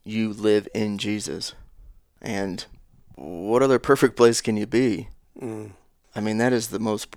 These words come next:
Speaker 1: I mean, when I think about it, it's like the most perfect place to live. In Jesus?
Speaker 2: Yeah.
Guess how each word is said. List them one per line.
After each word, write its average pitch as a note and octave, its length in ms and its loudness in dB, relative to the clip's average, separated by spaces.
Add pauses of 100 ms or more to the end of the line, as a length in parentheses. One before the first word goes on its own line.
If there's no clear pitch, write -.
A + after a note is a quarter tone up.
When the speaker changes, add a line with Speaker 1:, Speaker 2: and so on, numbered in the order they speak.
(120)
Speaker 1:
I A#2+ 140 0
mean, A2 400 0
when G2+ 180 -2
I B2 100 4
think G2 240 -4
about E2 280 -4
it, G2+ 40 0
it's G#2+ 140 -6
like G2 100 -4
the F2+ 80 -6
most G#2 220 -4
perfect G#2+ 320 -6
place A2 300 -2
to - 80 -10
live. G#2+ 440 -2 (1120)
In A2+ 240 0
Jesus? B2 580 -2 (1120)
Speaker 2:
Yeah. A#2 240 -4